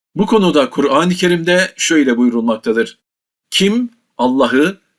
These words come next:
meleklerini, kitaplarını, peygamberlerini ve ahiret gününü inkar ederse derin bir sapıklığa düşmüş olur. Nisa suresi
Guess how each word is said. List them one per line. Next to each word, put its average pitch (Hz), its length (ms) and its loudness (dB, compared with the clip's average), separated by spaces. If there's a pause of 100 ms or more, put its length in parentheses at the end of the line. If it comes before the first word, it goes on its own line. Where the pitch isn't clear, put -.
(100)
meleklerini, 131 880 0 (220)
kitaplarını, 131 920 -2 (240)
peygamberlerini 123 1080 0 (240)
ve 113 260 0
ahiret 120 500 0
gününü 151 360 0
inkar 120 440 0
ederse 160 640 0 (240)
derin 131 400 0
bir 120 120 0
sapıklığa 120 640 -4
düşmüş 117 380 -4
olur. 110 220 -2 (520)
Nisa 143 360 2
suresi 170 680 0